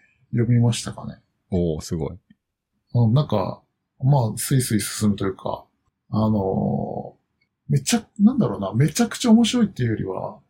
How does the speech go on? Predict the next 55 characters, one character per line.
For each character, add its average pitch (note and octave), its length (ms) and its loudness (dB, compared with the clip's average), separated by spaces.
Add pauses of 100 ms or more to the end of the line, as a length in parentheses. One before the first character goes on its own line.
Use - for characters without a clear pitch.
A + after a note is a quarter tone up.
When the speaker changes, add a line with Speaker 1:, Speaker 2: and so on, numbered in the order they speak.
(380)
Speaker 1:
あ、 D3 120 4
な E3+ 80 6
ん F3 40 -4
か B2 100 2
ス D3 180 0
イ C3+ 40 2
ス B2+ 140 -2
イ G#2+ 80 0
進 - 320 -2
ん A#2 60 6
で、 A2+ 300 2 (600)
な C3+ 80 2
ん B2 60 0
か、 F#2+ 260 -4 (600)
い B2 80 2
い、 G#2 120 0 (100)
い B2 40 0
い A2+ 40 0
感 G#2+ 160 2
じ G#2+ 120 2
だ G2+ 120 0
な G2+ 180 0
と。 - 140 -16
読 A#2 180 2
み A#2+ 100 6
や B2+ 120 4
す C#3 160 0
い G2+ 200 -2 (320)
感 G2+ 220 -4
じ G#2 80 -4
か G#2 160 -4
な - 200 -8
と。 - 140 -20 (280)
Speaker 2:
そ A#2 300 -2
う - 40 -2
で D#2 60 -10
す - 140 -12
よ D#2 80 -6
ね。 D#2+ 360 -10 (420)
Speaker 1:
う - 40 -2
ん。 A2 320 -2 (640)
な D3+ 60 0
ん C#3+ 40 -2
か - 140 -4
そ D3+ 160 0
ん D#3+ 80 6
な E3+ 120 6
に E3 460 4 (320)
な D#3 100 2
ん C3+ 40 0
か - 80 0
複 B2+ 220 0
雑 C#3 280 2
な C#3 140 6
設 C3+ 260 -2